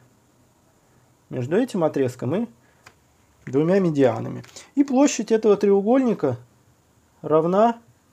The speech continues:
единичке. А найти нам с вами нужно площадь всего большого треугольника вот этого вот.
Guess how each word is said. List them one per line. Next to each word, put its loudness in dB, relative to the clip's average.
единичке. -4
А -2
найти 0
нам 4
с -6
вами 4
нужно 2
площадь 2
всего 0
большого 0
треугольника -4
вот -10
этого -14
вот. -20